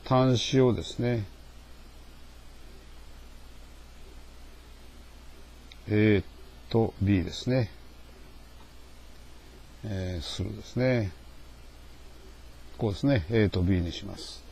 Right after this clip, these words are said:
えー、それから二番目ですね。えー、単-、エービーからですね。端子、え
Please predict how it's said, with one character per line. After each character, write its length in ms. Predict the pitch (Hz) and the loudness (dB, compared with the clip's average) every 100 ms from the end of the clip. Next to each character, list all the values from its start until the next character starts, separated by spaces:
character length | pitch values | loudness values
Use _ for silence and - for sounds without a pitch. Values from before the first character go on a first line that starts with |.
| - - - - - - - | -14 -12 -10 -8 -8 -10 0
え 40 | 127 | 8
ー、 960 | 123 123 123 123 120 120 117 117 117 117 | 10 10 10 10 10 8 8 8 6 4
そ 200 | - 143 | 6 8
れ 180 | 147 139 | 10 8
か 240 | - 139 | 10 12
ら 180 | 135 131 | 12 12
二 160 | 135 | 12
番 320 | 139 160 165 160 | 12 12 12 12
目 120 | 147 | 12
で 120 | 98 | 10
す 180 | - - | 4 6
ね。 340 | 110 101 90 85 - - - - - - - - - | 6 6 2 -4 -14 -18 -18 -16 -16 -16 -16 -14 -4
え 500 | 110 104 104 104 98 | 2 4 6 4 2
ー、 100 | - | 4
単-、 240 | 139 143 - | 6 6 8
エ 220 | 160 180 | 10 12
ー 20 | |
ビ 160 | 208 185 | 12 12
ー 20 | |
か 60 | 98 | 8
ら 120 | 90 | 2
で 40 | |
す 120 | - | 4
ね。 220 | 139 151 120 | 8 8 8
端 360 | 139 151 151 | 8 10 8
子、 380 | 131 - 156 156 - - - - - - - - - - - - - - - - - - - - - - - - - - - - - - - - - - - - - - - - - - - - - - | 8 10 12 12 6 -16 -16 -16 -16 -16 -16 -16 -16 -16 -18 -18 -18 -16 -18 -18 -18 -18 -16 -16 -16 -18 -18 -18 -18 -18 -18 -18 -18 -18 -18 -18 -16 -14 -14 -14 -16 -16 -16 -18 -16 -16 -14 -14 -12 -4
え 1040 | 104 101 104 101 104 104 101 101 101 101 | 4 6 8 6 4 4 2 2 2 0